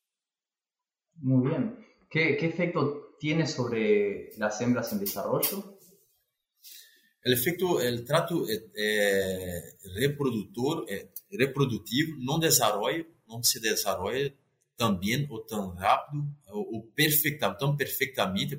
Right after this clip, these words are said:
Speaker 2: El, el, eh, o, o que pode passar é, é, é um, é, é amplo, não?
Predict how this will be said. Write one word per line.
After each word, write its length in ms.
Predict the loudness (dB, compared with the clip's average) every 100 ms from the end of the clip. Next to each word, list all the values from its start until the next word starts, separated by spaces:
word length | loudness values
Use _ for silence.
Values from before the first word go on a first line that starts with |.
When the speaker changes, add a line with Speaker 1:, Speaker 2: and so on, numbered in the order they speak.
| -10 -6
Speaker 2:
El, 240 | -4 -4
el, 480 | -6 -4 -4 -6 -10 _ _ _ _
eh, 480 | -4 -2 -2 -4 -6
o, 380 | -4 -6 -10 -18
o 40 |
que 140 | -12 -12
pode 340 | -2 2 4
passar 600 | 4 6 6 6 4 2 -2
é, 100 | 0
é, 520 | 2 2 0 -2 -2 -2 -2 -4 _ _
é 80 | -10 -6
um, 120 | -6 -6
é, 240 | -8 -2
é 20 | -2 0
amplo, 460 | -2 -4 -8 -12
não? 200 | -12 -18